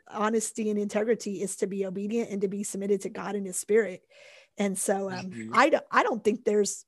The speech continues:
Speaker 1: anything wrong with that conversation. I like every single piece of it. Sarah, um, Mitchell,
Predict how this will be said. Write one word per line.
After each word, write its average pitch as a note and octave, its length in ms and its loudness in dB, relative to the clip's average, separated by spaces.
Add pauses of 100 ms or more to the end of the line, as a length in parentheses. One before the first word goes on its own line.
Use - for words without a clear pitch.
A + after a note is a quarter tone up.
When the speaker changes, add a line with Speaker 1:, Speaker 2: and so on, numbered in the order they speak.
Speaker 1:
anything A3 340 0
wrong G#3+ 180 -2
with A#3 120 2
that A#3 180 0
conversation. A#3+ 600 -2
I G#3+ 100 -4
like A3 260 -2
every G3+ 200 -4
single A3+ 220 -4
piece C4 280 -4
of F#3 100 -4
it. F3 160 -10 (840)
Sarah, A#3+ 600 6
um, G#3 320 0
Mitchell, G#3 480 0